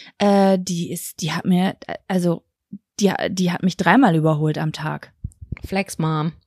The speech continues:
Speaker 1: Aber
Speaker 2: Krass.
Speaker 1: wirklich. Und meine Mama ist siebenundsechzig, ne? Also,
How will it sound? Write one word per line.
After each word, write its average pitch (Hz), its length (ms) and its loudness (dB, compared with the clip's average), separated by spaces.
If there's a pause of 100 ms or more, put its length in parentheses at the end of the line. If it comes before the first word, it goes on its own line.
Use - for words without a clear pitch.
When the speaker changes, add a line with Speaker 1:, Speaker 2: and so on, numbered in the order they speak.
(640)
Speaker 1:
Aber 190 220 -2
Speaker 2:
Krass. 214 220 4
Speaker 1:
wirklich. 175 500 -2 (260)
Und 240 120 6
meine 220 140 8
Mama 208 280 6
ist 185 100 -4
siebenundsechzig, 175 1040 -2 (120)
ne? 220 360 -2
Also, 175 520 -2